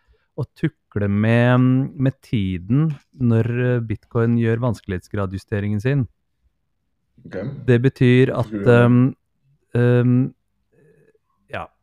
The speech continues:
Speaker 1: for det går så, så og så mange blokker imellom, ikke sant, før, eh, man justerer vanskelighetsgraden, og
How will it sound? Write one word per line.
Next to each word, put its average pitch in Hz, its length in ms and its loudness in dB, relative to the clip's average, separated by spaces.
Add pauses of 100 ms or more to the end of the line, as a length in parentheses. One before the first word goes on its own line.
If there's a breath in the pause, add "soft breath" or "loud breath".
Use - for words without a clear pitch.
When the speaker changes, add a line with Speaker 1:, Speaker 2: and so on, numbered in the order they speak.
Speaker 1:
for 131 100 0
det 127 80 2
går 135 340 4
så, 135 220 4 (160)
så 131 160 2
og 117 60 4
så 131 80 2
mange 127 200 4
blokker 117 300 2
imellom, 117 400 4
ikke 120 140 -2
sant, 135 260 2
før, 120 320 2 (120)
eh, 120 40 2
man 120 180 2
justerer 110 380 0
vanskelighetsgraden, 98 800 -2
og 127 240 2